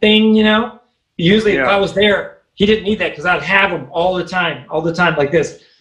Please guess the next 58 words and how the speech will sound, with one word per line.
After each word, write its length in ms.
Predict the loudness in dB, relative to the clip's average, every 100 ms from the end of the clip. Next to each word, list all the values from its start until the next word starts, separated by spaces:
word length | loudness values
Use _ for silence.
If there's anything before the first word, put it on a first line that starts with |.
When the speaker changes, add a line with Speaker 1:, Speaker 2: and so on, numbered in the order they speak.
| -20 _
Speaker 1:
So 180 | -2 0
I 40 |
remember 260 | 2 2 2
I 60 | 2
was 140 | 0
going, 460 | 0 0 0 -4 -10
I 60 | -6
was 100 | -2
working 240 | 0 0
on 80 | -4
the 60 |
guest 320 | -2 -2 -2 0
list 340 | 0 0 -4
for 200 | -6 -4
the 340 | -4 -6 -8 -16 _ _ _ -2
after 340 | 0 -2 -6
party, 400 | -2 -2 0 0
and 60 | -2
it 20 |
was 120 | -2
gonna 140 | -2 2
be 120 | 0
at 120 | 0
this 320 | -8 -12 -18 _ _
hip, 440 | _ 0 0 -4 -18 _ -2
hip, 240 | -2 -2
uh, 420 | -4 -2 -2 -4 -10 _ _ -20 _ _ _
you 80 | 0
know, 100 | 2
Hollywood 480 | 2 2 2 0 -2
nightclub, 760 | 0 0 0 -2 -2 0 -2 -6
and 80 |
the 40 | -12
biggest 400 | -2 -2 -2 -10
promoter 400 | -4 -2 0 -2
friend 200 | -2 -6
of 80 | -4
mine 220 | -4 -4
was 100 | -4
gonna 220 | -2 -4 -2
do 120 | -2
the 100 | -2
party. 540 | -2 0 2 0 -2
And 340 | -12 _ _ -12
I 20 |
was 120 | -6
like, 140 | -6 0
"Yes!" 440 | 2 2 -2 -14 _ _
And 120 | -2
I 40 | 2
walked 300 | 2 0 0
by 200 | 0 0
him, 300 | -2 -4 -6
and 80 | -8
I 40 |
was 120 | -4
just 160 | -2 2
all 280 | 2 2